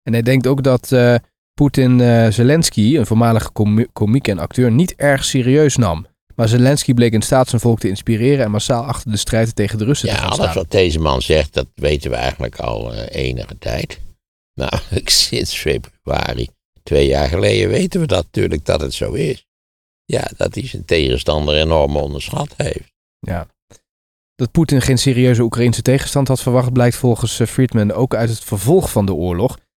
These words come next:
Speaker 1: Hij lijkt niet te hebben nagedacht over een serieuze langere te-, eh, langetermijnstrategie.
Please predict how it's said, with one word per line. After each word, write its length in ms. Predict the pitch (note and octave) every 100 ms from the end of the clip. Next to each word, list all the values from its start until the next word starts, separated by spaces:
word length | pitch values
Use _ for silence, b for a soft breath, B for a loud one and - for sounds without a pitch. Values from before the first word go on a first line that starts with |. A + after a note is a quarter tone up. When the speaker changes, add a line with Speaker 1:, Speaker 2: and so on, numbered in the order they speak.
| -
Speaker 1:
Hij 120 | A#2+
lijkt 200 | B2 A#2+
niet 120 | E3+
te 60 | E3
hebben 200 | C#3+ C3
nagedacht 500 | C3+ B2+ B2 A#2 A#2+
over 160 | G2+
een 60 | G#2+
serieuze 480 | - A#2+ A2+ G#2+ A2
langere 320 | G2+ F#2 F2 -
te-, 160 | G2
eh, 120 | F2 G2
langetermijnstrategie. 1080 | G#2+ G2 G2 A2+ A#2 - F2+ - G2+ F2+